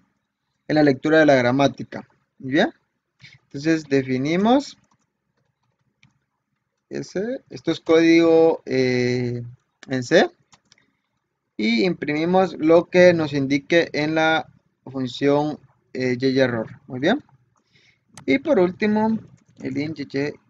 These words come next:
curab y un return uno, ¿ok?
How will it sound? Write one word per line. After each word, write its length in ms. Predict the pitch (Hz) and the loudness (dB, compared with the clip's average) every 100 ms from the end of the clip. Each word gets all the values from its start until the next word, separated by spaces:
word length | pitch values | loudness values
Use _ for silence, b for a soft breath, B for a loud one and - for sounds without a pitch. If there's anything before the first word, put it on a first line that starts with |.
| _ | _
curab 400 | _ 131 143 185 - - _ _ _ _ _ _ _ _ _ _ _ _ _ _ _ _ _ - _ _ _ _ _ _ _ _ _ | _ -4 -2 -4 -8 -20 _ _ _ _ _ _ _ _ _ _ _ _ _ _ _ _ _ -20 _ _ _ _ _ _ _ _ _
y 120 | - 196 | -2 0
un 100 | 185 | 2
return 400 | 180 165 151 135 | 2 2 0 0
uno, 300 | 120 113 | -2 -4
¿ok? 140 | 110 | -6